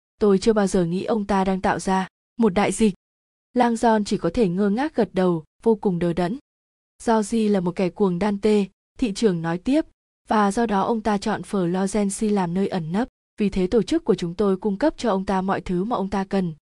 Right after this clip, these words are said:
Một phòng thí nghiệm kín đáo có khu sinh hoạt, nhiều biệt danh khác nhau, và đảm bảo các kênh thông tin liên lạc, cùng một tùy viên riêng giám định mọi việc,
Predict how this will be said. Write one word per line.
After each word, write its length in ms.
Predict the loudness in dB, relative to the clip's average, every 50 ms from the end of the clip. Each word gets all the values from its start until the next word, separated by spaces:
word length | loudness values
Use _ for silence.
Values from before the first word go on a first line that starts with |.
| _
Một 160 | -4 -4 -2
phòng 220 | -2 -2 -4 -2 -2
thí 100 | -4 -4
nghiệm 200 | -2 -4 -4 -4
kín 220 | -4 -4 -4 -2
đáo 200 | -2 -2 -2 -2
có 220 | -2 -2 -4 -4 -4
khu 180 | -4 -4 -6
sinh 200 | -4 -4 -4 -4
hoạt, 260 | -4 -2 -2 -2 -2 -4 _ _ _ _ _
nhiều 160 | 0 2 2
biệt 140 | 2 2 0
danh 220 | 0 0 -2 -4
khác 200 | -2 -4 -6 -6
nhau, 340 | -4 -4 -2 -2 0 -2 -4 -6 _ _ _ _
và 100 | -4 -2
đảm 180 | -2 -2 -2 -2
bảo 200 | -2 -2 -2 -2
các 140 | -4 -6 -4
kênh 160 | -4 -4 -4
thông 180 | -4 -4 -4 -4
tin 200 | -2 -2 0 0
liên 180 | 0 0 0
lạc, 200 | 0 0 0 -2 -6 _ _ _ _ _
cùng 160 | -4 -2 0
một 160 | 0 -2 -2 -2
tùy 140 | -4 -4
viên 220 | 0 0 0 0 0
riêng 280 | 0 0 0 0 0
giám 220 | -2 -2 -4 -4 -2
định 240 | -4 -6 -6 -6 -8
mọi 180 | -6 -6 -8
việc, 280 | -4 -2 -2 -2 -2